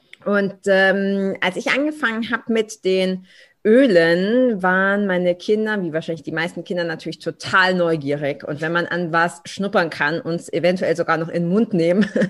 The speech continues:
<laughs> dann ist das immer besonders faszinierend und besonders spannend für Kinder. Und ich hab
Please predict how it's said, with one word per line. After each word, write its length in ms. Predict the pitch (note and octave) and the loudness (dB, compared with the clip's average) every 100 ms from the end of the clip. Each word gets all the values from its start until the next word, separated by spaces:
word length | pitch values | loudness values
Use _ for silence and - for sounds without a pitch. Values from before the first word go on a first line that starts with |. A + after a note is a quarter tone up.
| - | -2
<laughs> 300 | A#4+ E4 - | -6 -4 0
dann 120 | F#3+ | 2
ist 160 | G#3 - | 2 0
das 160 | G#3+ | 0
immer 200 | G#3 G3 | 2 2
besonders 600 | E3+ E3+ F3+ G3 F#3 F#3+ - - - | 0 2 2 4 2 0 -10 -20 -8
faszinierend 720 | A3+ G#3+ G3+ F#3+ G3+ G#3+ G3+ | -8 -4 -2 0 0 0 -2
und 220 | F3+ F3 | -4 -6
besonders 420 | E3 F#3 F#3 E3+ | -2 0 0 -2
spannend 460 | - F3+ F#3+ F#3 F3 | -2 0 0 0 -6
für 160 | - E3+ | -6 -6
Kinder. 440 | - E3+ F3+ B3+ - - - - _ | -2 -2 0 -2 -4 -20 -20 -20 _
Und 440 | G#3+ A3 A3 A3 A3 - | 4 6 6 4 -2 -2
ich 200 | G3+ G#3 | -2 0
hab 100 | C4+ | -6